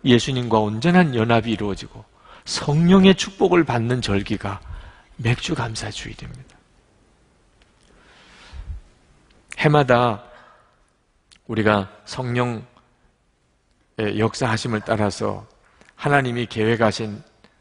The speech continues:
이 감사절의 증인을 우리가 세웁니다. 맥주 감사주일에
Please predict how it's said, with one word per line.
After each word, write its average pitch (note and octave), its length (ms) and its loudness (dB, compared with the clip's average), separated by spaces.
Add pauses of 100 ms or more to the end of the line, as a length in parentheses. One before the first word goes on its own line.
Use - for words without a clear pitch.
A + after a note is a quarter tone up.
(160)
이 B2+ 160 -2
감사절의 A2+ 800 0
증인을 D3 680 0
우리가 G2 260 -6
세웁니다. G#2+ 720 -10 (840)
맥주 A2 340 0
감사주일에 G2+ 840 0